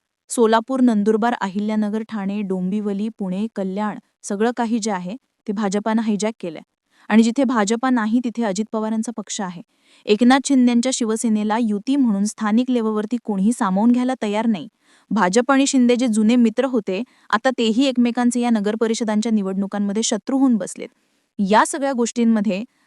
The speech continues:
आत्ताचीच ही वेळ आहे की जी वेळ ठरवणार आहे की शिंदे तरतील की बुडतील. जर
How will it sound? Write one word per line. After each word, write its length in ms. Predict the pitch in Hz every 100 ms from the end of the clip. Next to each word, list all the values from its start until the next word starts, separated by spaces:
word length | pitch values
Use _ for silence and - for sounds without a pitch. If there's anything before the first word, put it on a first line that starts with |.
| -
आत्ताचीच 520 | 208 - 240 339 -
ही 80 | 285
वेळ 220 | 220 196
आहे 280 | 185 180 175 - _ _ _
की 80 | - 196
जी 160 | 240
वेळ 160 | 302 320
ठरवणार 400 | 302 247 226 220
आहे 180 | 208 214
की 80 | 254
शिंदे 340 | - 202 185 202
तरतील 360 | 208 196 226 175 -
की 60 | 285
बुडतील. 360 | 220 - - - _ _ _ _ -
जर 200 | 196 269